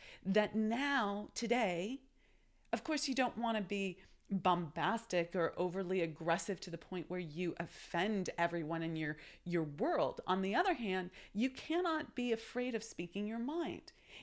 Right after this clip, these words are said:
and, and doing the things in this world that will cause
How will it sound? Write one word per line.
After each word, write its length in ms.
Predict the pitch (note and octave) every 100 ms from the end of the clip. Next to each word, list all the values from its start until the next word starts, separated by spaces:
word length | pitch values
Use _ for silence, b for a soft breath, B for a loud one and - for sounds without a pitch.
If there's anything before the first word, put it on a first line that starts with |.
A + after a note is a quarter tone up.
| B -
and, 380 | A3+ A3 G#3 - - _ G#3+
and 480 | G#3 G3 G3 G3+
doing 460 | F#3+ A#3+ D#4 D#4 C4+
the 60 | G#3
things 440 | - F#3+ F#3+ F#3+
in 200 | F#3 F#3+
this 220 | F3+ -
world 500 | E3 D#3+ D3+ D3+ D#3+ - B B
that 640 | F#3 F3+ E3+ F3+ - - - b b b -
will 360 | F#3 F#3 F#3
cause 720 | F#3+ - - G#3+ G#3+ A3+ A3